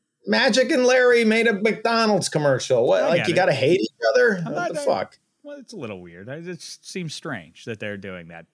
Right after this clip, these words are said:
Speaker 2: Peyton, the all-time Mister October, by the way. Talk about guys who thrived against mediocrity, but not against high-end opponents. That's Peyton Manning for you, but congratulations
Speaker 1: You had no,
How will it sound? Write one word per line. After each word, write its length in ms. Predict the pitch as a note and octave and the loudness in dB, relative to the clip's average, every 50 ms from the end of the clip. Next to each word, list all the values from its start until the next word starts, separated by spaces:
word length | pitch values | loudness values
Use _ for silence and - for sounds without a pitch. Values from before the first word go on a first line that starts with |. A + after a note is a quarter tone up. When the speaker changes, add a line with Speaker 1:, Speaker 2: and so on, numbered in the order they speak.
| _ _ _ | _ _ _
Speaker 2:
Peyton, 460 | - F#3+ G3 F#3+ F3 B2 A#2 A2 G2 _ | -4 -2 0 0 -2 -4 -10 -12 -10 _
the 140 | C#3 C3+ | -4 -2
all-time 500 | C3+ C#3 C3+ A#2+ - - C3 A#2 G#2+ G2 | -2 -2 -2 -4 -4 -4 -4 -4 -4 -6
Mister 300 | F#2+ F#2 - - G2 F2 | -8 -10 -14 -14 -16 -16
October, 500 | D#2+ D#2 - _ - F#2+ F2 E2 D2 C#2 | -16 -16 -18 _ -14 -14 -14 -14 -16 -18
by 160 | - D#2+ D2+ D2 | -20 -20 -20 -20
the 100 | C2 C2 | -20 -20
way. 220 | C2+ C2 B1 _ _ _ | -20 -20 -20 _ _ _
Talk 220 | - B2+ A#2+ G#2 | -6 -6 -6 -6
about 200 | G#2+ G#2 G2+ F#2+ | -8 -10 -10 -8
guys 320 | F2+ A2 G#2 G2+ G2+ G2 | -6 -6 -6 -6 -6 -8
who 240 | - A2 G2+ F#2+ F#2+ - _ _ - - _ _ | -10 -12 -12 -14 -14 -18 _ _ -20 -20 _ _
thrived 520 | - - C#3 C#3 C#3 C#3+ C3+ C3+ C3 A#2 | -10 -6 -2 0 0 0 0 0 -2 -4
against 340 | C3 B2 A#2+ A#2+ A#2 A2 - | -4 -4 -4 -4 -6 -6 -8
mediocrity, 800 | A#2+ B2+ C3 B2+ A#2+ A#2 A2 A2 A2 A2+ - - A2+ G#2+ G2 G2+ G2+ | -6 -4 -2 -2 -2 -2 -2 -2 -4 -4 -6 -8 -10 -8 -8 -10 -10
but 140 | F#2 G#2 | -10 -10
not 220 | G2+ G#2+ G2+ G#2 G2 | -8 -6 -6 -6 -6
against 300 | G2 G2 G2 G2 G#2 - | -6 -8 -10 -10 -10 -8
high-end 580 | G#2+ G#2+ G2+ G2 F#2+ F#2 F2+ F2 F2 F2 F2 F2+ _ _ _ | -6 -6 -4 -4 -6 -6 -8 -10 -12 -14 -16 -18 _ _ _
opponents. 640 | D3 A#2 - - A#2 G#2 G2 E2 C#2+ D#2 - - | -12 -10 -6 -6 -6 -6 -6 -8 -12 -18 -20 -18
That's 240 | - - A#2+ A2+ - | -12 -10 -10 -10 -10
Peyton 320 | - - A#2 A2 D2 E2 F#2+ | -10 -10 -10 -10 -8 -10 -12
Manning 260 | G2 G2 F#2+ F2 E2+ | -10 -10 -10 -12 -14
for 200 | - - E2+ D#2+ | -16 -16 -16 -16
you, 80 | D#2+ | -16
but 140 | D#2+ F#2 F2 | -18 -18 -18
congratulations 760 | - A2+ G#2 G2+ G#2 G2+ G2 F2 G2 F#2 F#2 F#2 F#2 - - | -18 -16 -12 -10 -10 -10 -10 -12 -14 -12 -12 -12 -12 -6 -4
Speaker 1:
You 60 | - C#3 | -2 -2
had 60 | C#3 | 0
no, 60 | D#3 | 2